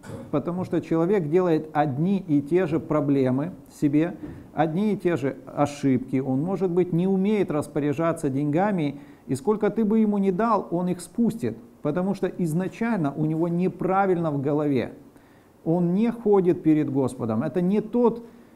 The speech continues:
бедный, который на самом деле бедный из-за нужды. Это тот бедный, который беден по глупости. Понимаете, да? Поэтому,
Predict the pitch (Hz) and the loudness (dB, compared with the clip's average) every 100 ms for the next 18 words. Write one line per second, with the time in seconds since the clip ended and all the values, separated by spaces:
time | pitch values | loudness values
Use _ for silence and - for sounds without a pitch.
0 | - 123 135 247 269 202 175 175 160 202 | -10 -2 2 4 4 2 0 -2 0 2
1 | 202 196 185 180 196 196 190 175 190 180 | 4 2 0 -2 -2 0 0 2 4 6
2 | 160 151 214 208 190 - 175 156 175 175 | 4 4 2 2 -2 -2 0 2 2 0
3 | 175 160 190 139 - 131 147 - 165 156 | -2 2 2 2 -2 -4 -2 0 2 2
4 | 190 233 208 196 165 180 170 139 127 190 | 0 0 -2 -2 -4 0 2 2 2 2
5 | 180 175 - - 165 135 165 220 240 151 | 2 -2 0 4 6 4 4 6 4 2
6 | 117 - 104 - - - - _ _ _ | -2 -4 -8 -8 -14 -20 -20 _ _ _
7 | _ _ _ _ 135 160 247 294 151 135 | _ _ _ _ -2 0 0 0 0 0
8 | 233 233 - - - - _ _ - - | 0 -4 -12 -20 -20 -20 _ _ -20 -20
9 | - - - _ _ _ - - - 196 | -20 -20 -20 _ _ _ -20 -20 4 6
10 | 254 262 254 254 240 226 208 - | 8 6 6 8 8 8 6 2